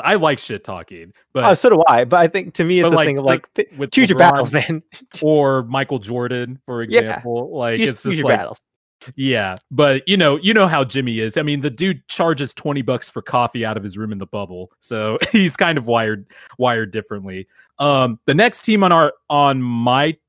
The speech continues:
Speaker 1: tier list, and this is another discrepancy we have. I have the Toronto Raptors here. Now, let me just say, I, well, I'm not gonna try to predict what you're gonna say here 'cause I want you to,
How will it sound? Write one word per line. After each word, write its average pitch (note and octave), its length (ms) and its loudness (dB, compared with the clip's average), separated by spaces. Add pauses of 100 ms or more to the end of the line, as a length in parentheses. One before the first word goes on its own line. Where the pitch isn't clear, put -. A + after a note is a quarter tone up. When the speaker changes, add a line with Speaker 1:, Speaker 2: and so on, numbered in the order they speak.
Speaker 1:
tier F3 220 0
list, F#3 380 -2 (300)
and D3+ 360 2
this C3 240 0
is C3 100 -6
another D3 300 0
discrepancy B2+ 680 -4
we G2+ 180 -12
have. G2+ 320 -10 (500)
I C#3 60 2
have G#3 180 0
the G3 60 -2
Toronto D#3+ 380 2
Raptors C3+ 460 -2
here. G3 320 -2 (200)
Now, D3+ 160 2
let G3 100 2
me F#3+ 80 2
just D#3 220 -2
say, E3+ 220 2 (120)
I, D#3 240 0 (560)
well, C3+ 300 0 (120)
I'm D#3+ 120 -2
not E3 140 0
gonna B2+ 140 -4
try C#3+ 160 -2
to G#2 80 -6
predict C#3 460 -6
what A2+ 160 -8
you're A2 80 -14
gonna F#2 180 -10
say D#3+ 300 -2
here G2+ 260 -10
'cause A2+ 140 -6
I G#2+ 60 -4
want A2 300 -6
you G#2 300 -8 (100)
to, G2 480 -8